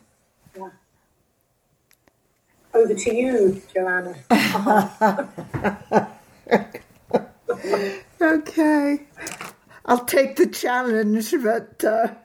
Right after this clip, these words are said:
Speaker 2: I'm not much next to a five thousand year Jew. I'm, I'm quite a-, aware of that. <laughs> Um, well, thank you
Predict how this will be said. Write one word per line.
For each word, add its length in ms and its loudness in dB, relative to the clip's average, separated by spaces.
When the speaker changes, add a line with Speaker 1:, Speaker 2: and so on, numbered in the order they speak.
Speaker 2:
I'm 260 0
not 220 2
much 560 2
next 380 2
to 120 6
a 140 6
five 720 -2
thousand 560 0
year 320 2
Jew. 460 2
I'm, 640 -2
I'm 200 0
quite 580 2
a-, 220 4
aware 440 4
of 180 0
that. 340 2
<laughs> 200 2
Um, 600 2
well, 340 2
thank 440 2
you 400 0